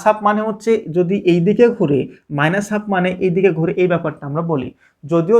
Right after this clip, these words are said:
তোমাদের maybe বলি নাই, but ক্লাস নাইনের যে ভিডিওগুলো আমি করেছি, অর্থাৎ পদার্থের গঠন এই চ্যাপ্টারটার উপরে,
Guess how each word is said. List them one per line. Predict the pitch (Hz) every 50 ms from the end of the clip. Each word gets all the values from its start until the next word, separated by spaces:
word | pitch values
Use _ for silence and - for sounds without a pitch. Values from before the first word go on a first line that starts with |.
| 226 233
তোমাদের | 208 190 190 185 180 202 185 170 170
maybe | 175 170 202 214 170 156
বলি | 156 165 185 214 214 185
নাই, | 156 160 - 214 170
but | 165 165 - -
ক্লাস | 180 180 180 180 - 170 151 151
নাইনের | 151 147 156 175 196 214 190 196
যে | 202 175 165
ভিডিওগুলো | 175 180 170 156 170 170 160
আমি | 165 160 156 175
করেছি, | 180 185 185 185 - 147 143 160 170 - _ _ _ -
অর্থাৎ | 156 135 160 156 -
পদার্থের | 160 156 170 165 - 180 160 143
গঠন | 156 147 - 190 180 180
এই | 185
চ্যাপ্টারটার | 165 - - - 160 151 - 160 - 139 135
উপরে, | - 139 131 147